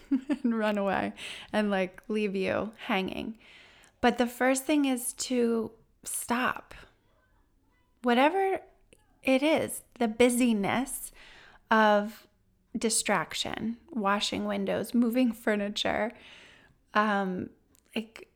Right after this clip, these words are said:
complaining and distracting and mindlessly scrolling through whatever it is, social media, email,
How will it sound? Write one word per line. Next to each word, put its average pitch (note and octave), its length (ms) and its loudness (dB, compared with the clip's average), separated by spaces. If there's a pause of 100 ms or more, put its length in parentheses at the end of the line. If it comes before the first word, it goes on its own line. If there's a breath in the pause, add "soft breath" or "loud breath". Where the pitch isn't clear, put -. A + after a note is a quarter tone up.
complaining A3+ 1000 0 (1040)
and G3 600 -4 (720)
distracting G3+ 1160 -2
and G#3 320 0
mindlessly G#3 840 -2
scrolling G3 720 -4
through F#3 600 -4 (1120 loud breath)
whatever A#3+ 580 0
it C#3+ 120 -2 (140)
is, - 380 -12 (560)
social A3 380 -4
media, G#3+ 760 2
email, F#3+ 840 0